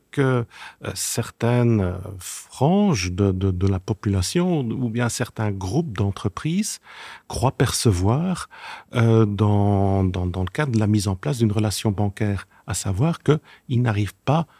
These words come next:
à prendre pied dans, euh, le, le,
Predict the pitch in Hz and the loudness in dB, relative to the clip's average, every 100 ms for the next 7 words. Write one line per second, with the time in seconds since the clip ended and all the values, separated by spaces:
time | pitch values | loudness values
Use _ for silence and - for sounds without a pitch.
0 | - - - - 143 139 127 120 _ - | -10 -8 -4 0 2 4 2 0 _ -10
1 | - 113 110 120 _ - _ 95 92 101 | -2 4 4 2 _ -20 _ -2 4 6
2 | 113 110 - - 110 98 98 92 92 95 | 6 0 -10 -4 2 4 6 6 4 2
3 | 92 92 87 87 85 | 2 2 2 -2 -4